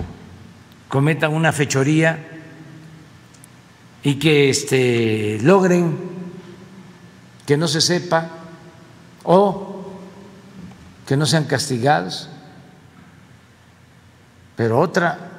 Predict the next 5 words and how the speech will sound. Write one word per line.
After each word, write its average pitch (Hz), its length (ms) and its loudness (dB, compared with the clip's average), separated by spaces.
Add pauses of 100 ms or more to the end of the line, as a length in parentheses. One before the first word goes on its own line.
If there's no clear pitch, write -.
(420)
es 156 240 0
que - 800 -4 (360)
si - 220 -6
la 123 100 -2
autoridad 113 600 -2